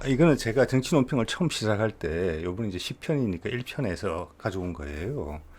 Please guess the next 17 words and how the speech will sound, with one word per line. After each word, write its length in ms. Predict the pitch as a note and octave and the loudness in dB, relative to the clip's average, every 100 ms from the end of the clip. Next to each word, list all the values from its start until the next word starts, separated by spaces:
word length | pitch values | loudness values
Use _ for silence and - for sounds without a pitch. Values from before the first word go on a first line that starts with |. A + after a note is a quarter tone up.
| - - - - | -20 -20 -20 -18
이제 160 | G#2+ A2+ | -10 -2
얼-, 180 | C3+ C3 | 0 0
뭐, 320 | G2+ F#2 E2+ | -2 -2 -2
제가 200 | G#2 F#2+ | -2 0
정치 260 | G#2+ G#2 A#2+ | 0 0 -2
논평을 300 | A2 A2+ F2 | 0 0 2
해야 160 | A2+ | 2
되겠다, 720 | G#2+ F2 - D2+ D2+ F2+ D#2 | 2 -2 -4 -4 -2 -2 -4
군사 240 | D#2 G#2+ G2 | -4 -4 -4
논평과 420 | E2+ E2 F2 D#2+ | -6 -6 -8 -8
그 140 | E2+ | -6
외에 180 | F2 F2 | -6 -4
뭐, 340 | E2 D2 D2+ D#2+ | -6 -6 -10 -10
문화 240 | E2+ E2+ F2+ | -8 -4 -4
논평, 600 | D#2+ D2+ - D#2 D2+ D2+ | -6 -8 -10 -10 -10 -12
기타 200 | - - | -16 -10
등등을 500 | F#2 D#2+ D#2 D2 | -8 -6 -8 -10